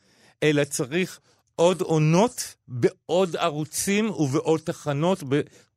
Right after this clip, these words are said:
כל מיני מפגשים, מפני שזה סוג אחד של מפגש שאפשר לעשות עוד מפגשים, ואפשר לעשות עוד הרבה דברים, וזה יתרום גם לזקנים וגם לילדים, ואני מצטער שאני נואם, אני מתרגש.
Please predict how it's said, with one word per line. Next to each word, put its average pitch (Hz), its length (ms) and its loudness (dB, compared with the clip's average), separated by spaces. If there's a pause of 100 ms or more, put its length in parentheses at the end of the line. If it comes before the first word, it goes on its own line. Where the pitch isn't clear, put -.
(100)
כל 214 300 2
מיני 147 240 2
מפגשים, 98 680 -4 (380)
מפני 127 240 -2
שזה 131 300 -2
סוג 156 320 -4
אחד 160 320 0
של 151 140 -6
מפגש 139 440 -6
שאפשר 127 240 -6
לעשות 120 340 -6 (120)
עוד 185 220 2
מפגשים, 123 500 -6
ואפשר - 200 -6
לעשות 127 220 -8
עוד 113 140 -6
הרבה 117 240 0
דברים, 180 360 -2 (440)
וזה 113 320 -8
יתרום 113 520 -6
גם 107 200 -2
לזקנים 120 500 0
וגם 123 280 -2
לילדים, 120 400 -2
ואני 117 140 -4
מצטער 110 380 -2
שאני 117 240 -6
נואם, 120 400 -4
אני 117 140 -4
מתרגש. 90 600 -8